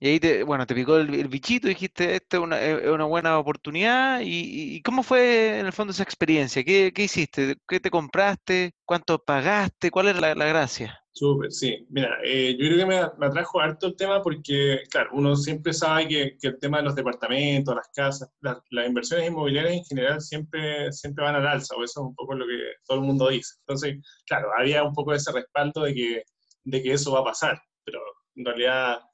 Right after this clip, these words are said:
Speaker 2: nunca, nunca es tan cierto. Pero claro, ahí lo que vi en su momento en Capitalizarme eran inversiones que estaban, se adaptaban mucho a lo que yo tenía en ese momento, que era una renta no tan alta, ¿no es cierto? Y, y justo calzó con un proyecto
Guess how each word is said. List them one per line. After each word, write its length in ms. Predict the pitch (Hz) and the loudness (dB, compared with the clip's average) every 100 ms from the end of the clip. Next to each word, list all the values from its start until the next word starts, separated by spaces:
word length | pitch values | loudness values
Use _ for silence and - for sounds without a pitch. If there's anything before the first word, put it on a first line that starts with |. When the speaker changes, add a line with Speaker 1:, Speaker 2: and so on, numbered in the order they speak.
| _ _ | _ _
Speaker 2:
nunca, 420 | 135 139 143 139 139 | -4 -2 0 0 -2
nunca 220 | 147 143 | -6 -6
es 80 | - | -6
tan 140 | 123 | -8
cierto. 340 | 120 156 151 113 | -6 -6 -4 -4
Pero 280 | 117 113 117 | -2 -4 -2
claro, 200 | 123 - - - _ _ 123 | -2 -2 -8 -14 _ _ -4
ahí 180 | 123 139 | 0 2
lo 140 | 151 | 0
que 160 | 139 131 | 0 0
vi 600 | 123 147 160 165 165 160 _ _ | -2 -2 0 -2 -4 -8 _ _
en 100 | 131 | -14
su 160 | - | -6
momento 220 | 127 139 143 | -2 0 0
en 60 | |
Capitalizarme 560 | 143 123 123 120 156 147 | 0 2 0 0 0 2
eran 240 | 143 143 | 2 0
inversiones 480 | 151 139 135 165 160 | -2 -2 0 -2 -4
que 60 | 147 | -6
estaban, 360 | - 151 156 | -4 0 0
se 140 | 151 143 | 0 0
adaptaban 380 | 123 - 151 147 | -2 0 -2 0
mucho 760 | 151 170 160 165 165 170 170 | -2 -4 -4 -2 0 0 0
a 80 | 131 | 0
lo 140 | 123 | 0
que 100 | 120 | 0
yo 120 | 123 143 | 0 2
tenía 180 | 156 156 | 0 0
en 60 | |
ese 160 | 156 156 | -2 -2
momento, 420 | 156 175 170 143 | 0 -2 -2 -4
que 80 | 135 | 0
era 200 | 135 135 | 0 2
una 200 | 131 120 | 0 0
renta 580 | 135 143 143 135 131 - _ _ | 0 -2 0 0 -2 -4 _ _
no 140 | 127 | 0
tan 140 | 139 143 | 2 2
alta, 300 | 151 143 143 | 2 0 -2
¿no 80 | 139 | -2
es 60 | |
cierto? 560 | 151 147 - 175 185 180 - | -4 -10 -4 -2 -2 -4 -10
Y, 460 | 131 123 123 120 | -6 -6 -8 -12
y 20 | 113 | -14
justo 480 | - 156 - 165 | -16 -20 -10 -8
calzó 400 | 147 139 135 160 | 0 0 0 -4
con 100 | 151 | -4
un 160 | 147 147 | -4 -4
proyecto 960 | 147 135 143 139 - 151 151 156 156 | -2 -2 -4 -8 -10 -4 -2 -2 -4